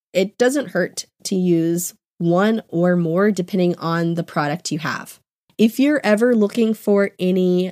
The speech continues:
templates for previews, I have templates in my T P T store on all three orientations: landscape, um, widescreen landscape, I should say, portrait and square. There's a bundle for that, or you can get one if you really prefer maybe a square template or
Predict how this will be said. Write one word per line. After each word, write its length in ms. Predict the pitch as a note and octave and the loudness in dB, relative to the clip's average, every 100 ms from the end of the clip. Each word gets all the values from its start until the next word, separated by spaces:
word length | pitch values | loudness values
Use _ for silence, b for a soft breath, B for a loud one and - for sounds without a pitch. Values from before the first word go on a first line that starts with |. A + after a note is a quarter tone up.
| - | -10
templates 680 | - E3 E3+ G#3 C#4 D#4 - | -6 -6 -2 0 0 -2 -8
for 160 | - D4 | -6 -4
previews, 640 | - D4+ D4 D4+ D4+ - | 0 0 2 2 -2 -2
I 160 | F#3+ G#3+ | 0 0
have 500 | G3+ A3 A3 A#3 A#3 B B B - | 2 2 4 2 -2 B B B -4
templates 600 | G3+ G3+ A#3 B3+ C#4 - | -2 -2 0 0 0 -4
in 240 | G3+ G#3 G#3+ | -2 0 2
my 160 | G#3 | 0
T 220 | G3+ A#3 G#3+ | 0 -2 -2
P 140 | A3+ | -2
T 180 | G#3+ G#3+ | -2 -2
store 520 | - G#3 G3+ G#3 G#3 | -2 0 2 0 0
on 240 | F#3 F#3 F3+ _ | -2 -2 -4 _
all 280 | G3 G3 G3+ | 0 4 2
three 280 | G3+ G#3+ G3+ | 0 -4 -2
orientations: 880 | F3 F3+ F3+ F3 D#3+ - B1+ - E3 | 0 2 0 -2 -4 -6 -10 -10 -2
landscape, 880 | F#3+ G#3 A3 - G#3+ G#3 G#3 G#3 - _ _ _ - | 2 2 2 0 2 4 4 0 -8 _ _ _ -4
um, 280 | F3 F3 - | -4 -4 -4
widescreen 640 | F3+ F#3 G3 - F3+ E3 | 0 2 0 0 -2 0
landscape, 500 | D#3 D3+ - D#3+ D#3+ | -2 -4 -4 -4 -2
I 40 | |
should 220 | F3+ D#3 - | -4 -4 -2
say, 260 | D#3 D3+ b b - | -2 -2 b b -2
portrait 520 | G3 G3+ - A3 - | 2 2 2 0 0
and 140 | F3+ F3+ | -2 -4
square. 560 | - E3+ D#3 F#3+ B3+ b b b b b _ | -2 0 2 0 -2 b b b b b _
There's 260 | - E3+ E3+ | -4 -2 -2
a 40 | |
bundle 280 | F3 A#3+ B3 | 0 2 0
for 160 | B3 B3 | 2 2
that, 220 | A#3 G3 | 2 4
or 100 | F3+ | 2
you 120 | E3+ | 2
can 120 | E3 | 0
get 180 | C#3+ - | -6 -6
one 480 | D#3 F3+ A3 A3+ A3 | -4 -2 0 2 0
if 160 | G#3+ | 0
you 120 | E3+ D#3+ | -4 -2
really 320 | F#3 G3+ G3 | 2 2 2
prefer 500 | - F#3+ F3+ E3+ F3 | -2 -8 -4 -2 -2
maybe 280 | D#3+ E3 E3 | -2 -4 -2
a 60 | |
square 540 | - - C4 C#4+ C#4 C4 | -2 -2 -2 0 0 0
template 640 | B3 A3+ A#3 A3 A3 G#3+ | -2 -2 0 2 2 0
or 540 | F3 E3+ E3+ E3 E3 | -4 -4 -2 -4 -8